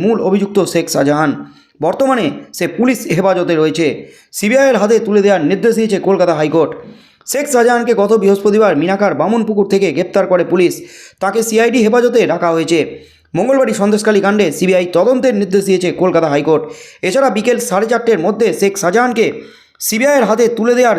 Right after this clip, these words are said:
নির্দেশ দেওয়া হয়েছিল। তবে শাহজাহানকে সিবিআইয়ের হাতে দেয়নি সিআইডি। প্রসঙ্গত,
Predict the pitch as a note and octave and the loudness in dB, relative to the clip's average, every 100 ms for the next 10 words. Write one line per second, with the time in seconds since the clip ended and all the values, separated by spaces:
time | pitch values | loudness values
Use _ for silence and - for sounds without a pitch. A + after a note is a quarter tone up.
0 | C#3 F3+ - B3 A3+ G#3 F3 E3+ F3 F3+ | 0 0 0 0 2 2 2 0 2 0
1 | C3 - - - - F#3 G3+ G3+ A3+ B3+ | 0 -10 -20 -18 -4 -2 -2 -2 0 2
2 | D4 C#4 - A#3 A#3+ A#3 - G3+ A3+ D3+ | 2 0 0 2 2 2 0 0 0 0
3 | - - - - F#3+ A#3+ A3 - F3+ E3+ | -6 -20 -14 -4 -2 0 -2 0 0 2
4 | E3 D3+ - - _ - G3 A#3+ C#4 | 0 -2 -8 -18 _ -6 -2 0 2